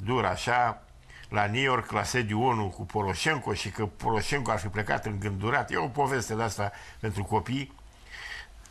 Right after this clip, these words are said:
sau pentru, măcar, dacă nu pentru copii, pentru preșcolari. Adică Poroșenko, care are un stat atâta și noi care avem un stat atâta, l-a speriat, s-a speriat de ce a spus președintele nostru.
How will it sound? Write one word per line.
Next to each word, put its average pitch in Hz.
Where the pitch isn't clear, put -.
sau 117
pentru, 110
măcar, 113
dacă 113
nu 120
pentru 110
copii, 123
pentru 113
preșcolari. 123
Adică 113
Poroșenko, 120
care 113
are 131
un 117
stat 123
atâta 113
și -
noi 123
care 110
avem 110
un 110
stat 110
atâta, 139
l-a 127
speriat, 131
s-a 123
speriat 120
de 127
ce 135
a 127
spus -
președintele 110
nostru. -